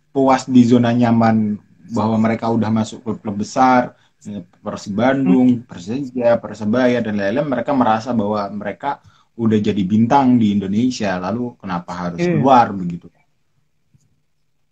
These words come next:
Speaker 2: Iya.
Speaker 1: Nah, itu jadi problem tersendiri ya, Bung, ya, ternyata ya.
Speaker 2: Betul, betul. Jadi kombinasi
Speaker 1: Mm-mm.
Speaker 2: faktor-faktor yang saya bilang, tiga faktor tadi,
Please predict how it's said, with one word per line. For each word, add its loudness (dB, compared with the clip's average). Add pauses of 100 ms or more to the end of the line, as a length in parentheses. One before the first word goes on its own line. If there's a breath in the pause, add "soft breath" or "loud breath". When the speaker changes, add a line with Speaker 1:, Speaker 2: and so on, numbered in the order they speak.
(280)
Speaker 2:
Iya. 0
Speaker 1:
Nah, -10
itu 0
jadi 2
problem 4
tersendiri 2
ya, 2
Bung, 0
ya, -4 (400)
ternyata -6
ya. -6 (2750)
Speaker 2:
Betul, 0
betul. -4 (500)
Jadi 0
kombinasi 0
Speaker 1:
Mm-mm. -10
Speaker 2:
faktor-faktor -4
yang -2
saya -4
bilang, 0
tiga -2
faktor -6
tadi, -6